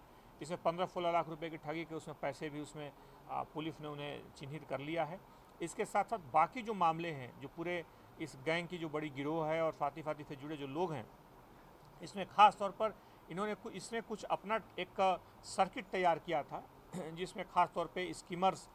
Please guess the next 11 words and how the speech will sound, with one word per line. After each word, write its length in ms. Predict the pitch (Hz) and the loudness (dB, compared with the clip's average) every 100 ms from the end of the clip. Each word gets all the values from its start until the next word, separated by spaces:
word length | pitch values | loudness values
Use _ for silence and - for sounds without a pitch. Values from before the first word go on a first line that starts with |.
| - - - - 143 | -20 -20 -20 -20 -4
जो 100 | 156 | -2
यूज़ 240 | 175 180 | -2 0
करते 280 | 180 151 170 | 0 0 -4
हैं, 160 | 160 160 | -6 -8
जो 80 | |
डेटा 300 | 151 156 151 | 0 2 2
को 120 | 156 156 | -2 -4
चुराते 440 | - 151 151 190 | 2 4 4 2
हैं 260 | 143 120 - - - - | -4 -8 -14 -20 -20 -6
और 100 | 156 | -4
इसमें 220 | 160 - | -4 -8